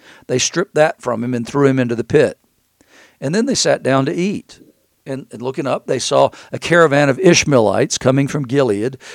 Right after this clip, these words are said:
with their <clears throat> camels bearing gum, balm, and myrrh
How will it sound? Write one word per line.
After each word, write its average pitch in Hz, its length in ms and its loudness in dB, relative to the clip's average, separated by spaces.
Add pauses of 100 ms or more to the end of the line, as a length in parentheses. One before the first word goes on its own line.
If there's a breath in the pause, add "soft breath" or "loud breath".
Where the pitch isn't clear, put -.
(140)
with 127 160 0
their 123 260 2 (540)
<clears throat> 165 340 4
camels 156 500 2
bearing 131 480 0
gum, 131 360 2
balm, 127 480 2
and 117 180 -2
myrrh 120 360 2